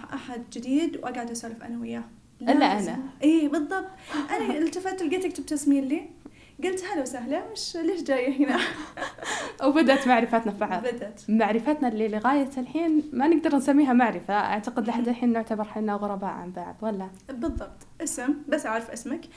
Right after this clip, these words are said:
Speaker 2: مم.
Speaker 1: ما أعرف أنت وين تشتغلين، ما أعرف وش ال-، أي شيء ثاني عنك.
Speaker 2: لطيف.
Speaker 1: مم.
Speaker 2: طيب، آه، إيش رأيك؟ متحمسة نبدأ؟
Speaker 1: أكيد.
Speaker 2: طب احتمال أورطك بالأسئلة، ولا؟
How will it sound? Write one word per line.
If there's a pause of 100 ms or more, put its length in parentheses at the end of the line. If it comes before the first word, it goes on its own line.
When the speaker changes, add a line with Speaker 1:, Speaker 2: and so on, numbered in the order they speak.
Speaker 2:
مم.
Speaker 1:
ما
أعرف
أنت
وين
تشتغلين،
ما
أعرف
وش
ال-، (520)
أي
شيء
ثاني
عنك. (340)
Speaker 2:
لطيف. (220)
Speaker 1:
مم. (300)
Speaker 2:
طيب،
آه،
إيش
رأيك؟
متحمسة
نبدأ؟ (240)
Speaker 1:
أكيد. (720)
Speaker 2:
طب
احتمال
أورطك
بالأسئلة،
ولا؟